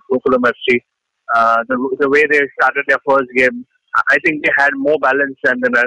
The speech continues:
than, than the Neroga team. Neroga wa-, wanted to go all out and, you know, left the door open at the back, and they let him, uh, goals to come in. Uh, but, uh, Gokulam F C, uh, uh, considering Sushant Matthew at the back, I think he, he's holding the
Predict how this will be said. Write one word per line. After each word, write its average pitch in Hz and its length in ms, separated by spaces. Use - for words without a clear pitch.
than, 120 220
than 120 220
the 117 80
Neroga 117 380
team. 117 200
Neroga 180 460
wa-, 156 160
wanted 151 300
to 156 60
go 147 260
all 143 200
out 135 260
and, 131 180
you 131 80
know, 131 160
left 123 160
the 131 120
door 131 260
open 123 240
at 113 100
the 117 60
back, 117 240
and 120 160
they 131 140
let 135 160
him, 131 120
uh, 113 140
goals 135 280
to 131 100
come 117 200
in. 110 100
Uh, 123 260
but, 143 140
uh, 131 160
Gokulam 165 320
F 147 120
C, 147 220
uh, 127 220
uh, 123 140
considering 131 500
Sushant 127 340
Matthew 127 420
at 120 100
the 117 60
back, 113 240
I 127 100
think 147 240
he, 147 180
he's 143 200
holding 139 260
the 131 60